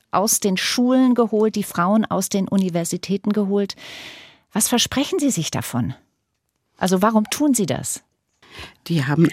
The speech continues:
Speaker 2: Angst, dass die Frauen einfach dann Macht übernehmen, ja, und dass die weiterkommen. Die haben nur einfach, denke ich mal,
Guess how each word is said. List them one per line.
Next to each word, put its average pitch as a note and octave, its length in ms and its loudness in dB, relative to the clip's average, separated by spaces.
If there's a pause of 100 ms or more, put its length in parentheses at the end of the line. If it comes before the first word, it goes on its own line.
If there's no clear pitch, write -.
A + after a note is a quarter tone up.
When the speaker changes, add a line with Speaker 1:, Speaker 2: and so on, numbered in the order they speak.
Speaker 2:
Angst, B3 340 6
dass F3 160 0
die - 80 -10
Frauen D#3+ 400 0
einfach E3+ 340 0
dann F3 200 4
Macht - 360 0
übernehmen, F3 840 4
ja, D#3+ 400 -2 (520)
und E3+ 380 2 (120)
dass E3+ 220 -2
die E3+ 460 2
weiterkommen. E3+ 920 2 (480)
Die D#3+ 160 0
haben F3+ 240 2
nur G3+ 340 0
einfach, F3 440 -2 (440)
denke F3 320 4
ich F3 280 0
mal, E3+ 520 2